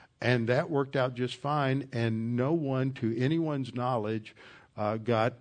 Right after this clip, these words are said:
the covid virus. So we're gonna have to, uh, practice some distancing and everything. But by the second day at the pre-trib conference, you couldn't tell that anybody was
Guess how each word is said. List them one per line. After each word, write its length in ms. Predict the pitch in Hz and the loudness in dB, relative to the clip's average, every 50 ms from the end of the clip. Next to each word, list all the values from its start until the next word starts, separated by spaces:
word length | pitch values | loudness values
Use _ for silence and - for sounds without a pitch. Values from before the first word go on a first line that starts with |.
| _ - - _ - _ | _ -20 -20 _ -10 _
the 100 | - 120 | -6 -2
covid 360 | - 151 151 160 143 120 92 | 0 2 2 4 2 2 0
virus. 600 | 92 107 98 95 98 95 98 - - - - - - | 0 -6 -6 -6 -8 -12 -14 -16 -16 -16 -18 -18 -16
So 240 | - - - 120 113 | -16 -6 -2 -2 0
we're 380 | 110 110 117 123 117 117 120 117 | 0 -2 -4 0 0 0 0 2
gonna 200 | 113 131 120 117 | 0 0 0 0
have 300 | 110 117 120 120 117 117 | 0 0 0 0 -2 -2
to, 320 | - 123 113 113 113 113 113 - - - - - _ _ _ _ | 0 0 2 2 2 0 -4 -12 -20 -20 -20 -20 _ _ _ _
uh, 280 | - 104 107 104 104 101 | -4 -2 0 0 0 -2
practice 580 | 101 - - 120 117 120 113 117 135 123 113 | -4 -2 0 2 2 2 2 0 -2 -2 -2
some 520 | - - - 120 113 113 107 104 107 107 104 | -2 -4 -2 -2 0 0 -2 -4 -6 -8 4
distancing 640 | 92 123 123 123 120 - 127 113 117 - 120 110 113 | 6 6 6 6 2 -2 -2 -2 0 0 0 0 0
and 80 | 110 110 | 0 0
everything. 480 | 110 101 110 110 - 127 117 113 117 | -2 -2 -2 -2 0 0 2 2 2
But 240 | 110 117 113 107 107 | 2 0 -2 -2 0
by 180 | - 143 156 156 | 2 2 4 6
the 140 | 131 123 | 4 2
second 480 | 113 - - - 160 160 - 139 117 107 | 2 2 2 2 2 2 2 -2 -2 2
day 200 | 104 127 127 139 | 4 4 6 6
at 120 | 135 127 | 4 2
the 80 | - 110 | -2 -10
pre-trib 500 | - - 123 117 113 113 - 131 123 120 | -4 0 0 0 0 0 -2 -2 -2 -2
conference, 540 | - - 113 101 104 101 - 113 95 - - | -4 -6 -4 -4 -4 -4 -6 -6 -6 -4 -6
you 80 | 127 | -8
couldn't 500 | 120 - - - 131 113 110 107 98 92 | -8 -6 -2 -2 -2 -2 -2 -8 -8 -10
tell 320 | - - 123 127 123 107 113 | -6 -2 0 0 2 0 -2
that 180 | 107 107 101 95 | -2 -4 -4 -2
anybody 520 | 110 110 110 101 98 101 104 104 101 101 | -2 -4 -4 -4 -4 -4 -4 -4 -4 -4
was 320 | 101 95 98 95 92 92 | -6 -6 -8 -10 -10 -10